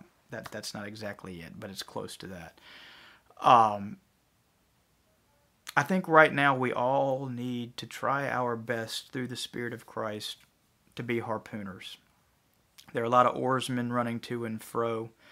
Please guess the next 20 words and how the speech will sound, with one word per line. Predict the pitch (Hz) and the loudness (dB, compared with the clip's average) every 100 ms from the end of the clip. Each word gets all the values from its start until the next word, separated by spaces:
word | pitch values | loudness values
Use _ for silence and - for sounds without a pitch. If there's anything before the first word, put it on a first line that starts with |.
| - - _ | -20 -20 _
There's | - 117 | -10 -8
a | |
great | 110 120 123 - 117 | -4 -2 -2 -4 -6
battle | 120 120 120 117 117 - - - - - | -2 0 0 -2 -6 -10 -20 -20 -18 -8
of | 123 117 - | -8 -6 -4
order | 117 117 | -4 -2
versus | 113 120 113 113 - | -2 -2 -4 -6 -8
chaos | - 120 117 110 107 - | -4 -2 -2 -2 -4 -6
happening | 127 117 113 110 | -6 -6 -8 -8
right | 110 107 104 | -8 -8 -8
now. | 113 107 107 104 104 - - - - _ _ _ - | -8 -8 -8 -10 -14 -20 -20 -20 -20 _ _ _ -12
Um, | 110 107 101 113 - _ _ _ _ _ _ _ _ _ _ _ _ - | -8 -8 -10 -12 -16 _ _ _ _ _ _ _ _ _ _ _ _ -10
it's | - | 4
not | 156 147 | 8 10
always | 147 135 117 | 8 4 0
exciting | - - 127 131 131 131 | -4 0 4 6 4 -2
to | 131 | -6
be | 120 123 127 135 | -6 -4 -4 -4
the | 127 | -6
harpooner, | 120 120 117 135 135 151 | -4 -6 -6 -8 -6 -8